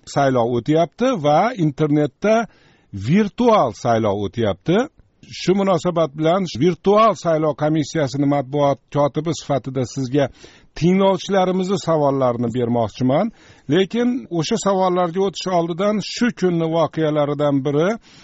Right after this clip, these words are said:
boyagina bir ikki soat oldin olingan xabarga qaraganda, Islom Davlati ekstremistik guruhi Iroq shimolidagi Mosul shahridagi eng katta kutubxonani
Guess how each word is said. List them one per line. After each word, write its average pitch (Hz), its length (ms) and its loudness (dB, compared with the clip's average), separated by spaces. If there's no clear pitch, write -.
boyagina 160 600 0
bir 156 160 -8
ikki 165 220 -4
soat 175 320 0
oldin 156 260 0
olingan 147 380 0
xabarga 143 400 -2
qaraganda, 139 640 0
Islom 180 560 0
Davlati 156 720 0
ekstremistik 151 720 -2
guruhi 147 540 -2
Iroq 165 460 2
shimolidagi 151 840 0
Mosul 156 580 0
shahridagi 156 640 -2
eng 214 540 0
katta 165 640 0
kutubxonani 160 880 0